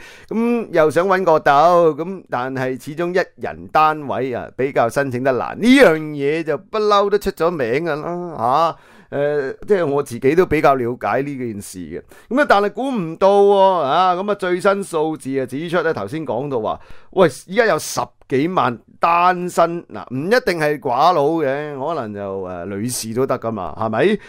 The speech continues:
呃，等咗十年都上唔到樓啊！咁啊，有，呃，地區人士呢，就依家呢，就希望大家正視一下，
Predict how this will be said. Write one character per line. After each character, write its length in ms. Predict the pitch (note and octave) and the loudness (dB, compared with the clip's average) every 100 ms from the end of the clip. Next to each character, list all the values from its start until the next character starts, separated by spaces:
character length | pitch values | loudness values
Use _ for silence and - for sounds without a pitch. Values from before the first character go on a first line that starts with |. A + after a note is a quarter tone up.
| - - | -20 -6
呃， 220 | E3+ G3 - - _ - | 2 2 2 -8 _ -2
等 160 | F#3+ | 2
咗 60 | C4+ | 2
十 240 | - F3 - _ _ - | 0 -4 -6 _ _ -10
年 320 | C3+ G2+ G#2 | -8 -8 0
都 160 | F#3+ B3 | 2 2
上 240 | - A#2 | -2 -8
唔 220 | A2+ E2 | -8 -10
到 80 | F2 | -8
樓 360 | A#2 C3+ E2 F#2+ | -6 -6 -6 -8
啊！ 80 | E2+ _ - - - | -10 _ -20 -20 0
咁 180 | A#3 B3 | 4 4
啊， 60 | |
有， 260 | G3+ F3 F3+ D3 _ D3 | 4 2 -2 -8 _ -4
呃， 360 | C3 B2+ B2 A#2+ - - | -4 -2 -4 -8 -12 -6
地 160 | C#3+ | -4
區 120 | C#3+ G#3 | 2 4
人 300 | E3 G#2 G2 | 4 -4 -12
士 140 | - | -14
呢， 240 | A#2 C#3+ D3 | -8 -6 -4
就 80 | C3 B2 | -4 -8
依 120 | D3+ | -2
家 160 | D3+ | 0
呢， 120 | C#3 B2+ | 2 0
就 140 | A#2 | 0
希 140 | D3 | 0
望 200 | C#3+ G#2+ | 0 -2
大 80 | F#2+ | 0
家 140 | F#2+ A#2 | 0 0
正 240 | G#2 F#2 | -2 -6
視 160 | - | -8
一 40 | |
下， 100 | F2 | -10